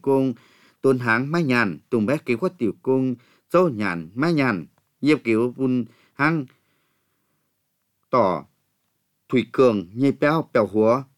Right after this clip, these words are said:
tùng dương, phải bé diệp kiểu chặt tình, thương binh, hùng nhâm.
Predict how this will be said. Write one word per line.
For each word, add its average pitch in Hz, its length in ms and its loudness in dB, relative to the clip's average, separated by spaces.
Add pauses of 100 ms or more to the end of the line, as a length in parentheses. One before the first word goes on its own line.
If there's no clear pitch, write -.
(120)
tùng 120 240 2
dương, 135 360 2
phải 131 160 0
bé 156 120 2
diệp 143 220 0
kiểu 120 180 0
chặt 117 300 -4
tình, 107 340 2
thương 131 200 -2
binh, 131 260 2 (340)
hùng 123 260 2
nhâm. 127 300 0